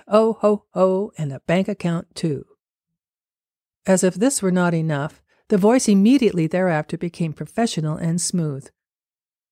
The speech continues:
"The area of my present sojourn is remarkable for its moisture. London fogs have nothing on this muddy site.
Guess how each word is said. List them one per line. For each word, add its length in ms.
"The 200
area 400
of 140
my 180
present 360
sojourn 640
is 120
remarkable 600
for 240
its 160
moisture. 640
London 340
fogs 480
have 180
nothing 460
on 200
this 260
muddy 240
site. 420